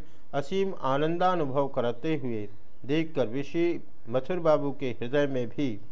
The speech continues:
किसी समय एक बार यह इच्छा हुई कि देखें यह है क्या बात, एक बार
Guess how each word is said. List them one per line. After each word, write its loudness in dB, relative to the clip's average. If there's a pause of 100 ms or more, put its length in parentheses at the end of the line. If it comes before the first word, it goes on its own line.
(320)
किसी -2
समय 0
एक 2
बार 2 (380)
यह 2
इच्छा 0
हुई 0 (340)
कि -2
देखें 0 (340)
यह 4
है 2
क्या 2
बात, 0 (500)
एक 0
बार 6